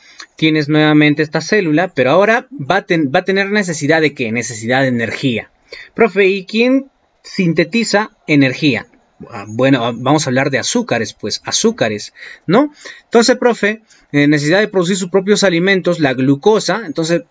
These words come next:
esta es una célula, ¿qué? Una célula fotosintética. Ya, ahí está una célula fotos-, una bacteria fotosintética. Y, profe, ¿qué está haciendo nuevamente esta célula anaerobia? Está fagocitando ahora la célula fotosintética. Y, profe, se la come, ¿y qué forma?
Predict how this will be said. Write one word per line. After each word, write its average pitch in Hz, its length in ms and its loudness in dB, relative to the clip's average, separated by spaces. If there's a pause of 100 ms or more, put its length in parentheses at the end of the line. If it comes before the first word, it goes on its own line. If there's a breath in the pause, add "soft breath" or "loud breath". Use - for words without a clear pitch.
(320)
esta 220 320 2
es 180 120 -4
una 196 180 0
célula, 185 360 2
¿qué? 139 180 -2
Una 165 180 0
célula 165 240 0
fotosintética. - 1080 -6 (240)
Ya, 202 160 2
ahí 196 120 4
está 170 200 -4
una 160 80 -2
célula 143 320 -2 (180)
fotos-, 113 340 -8
una 135 200 2
bacteria 135 420 -2
fotosintética. 156 920 -4 (560 loud breath)
Y, 196 260 2
profe, 214 320 0
¿qué 240 80 0
está 233 140 0
haciendo 226 280 2
nuevamente 214 480 4
esta 202 160 -2
célula 208 420 0
anaerobia? 151 720 0
Está 147 280 -4
fagocitando 165 800 -2
ahora 127 220 0
la 127 100 0
célula 123 240 -4
fotosintética. 123 920 -6 (280 loud breath)
Y, 170 80 -2
profe, 190 240 2
se 180 140 0
la 185 120 0
come, 240 340 0
¿y 220 100 0
qué 220 140 0
forma? 147 440 -2